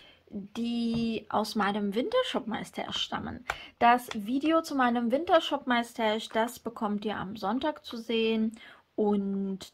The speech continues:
da habe ich mir ganz, ganz viele schöne Dinge rausgesucht und auf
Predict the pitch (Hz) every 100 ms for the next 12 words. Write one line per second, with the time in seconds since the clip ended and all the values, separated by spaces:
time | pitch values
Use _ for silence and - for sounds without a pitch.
0 | - 180 185 190 196 190 196 - 208 196
1 | 190 202 202 233 240 233 208 220 - 240
2 | 240 233 233 - - 220 226 220 226 233
3 | 226 214 214 214 226 196 196 202 - 214
4 | 202 214 214 214 208 - - 202 202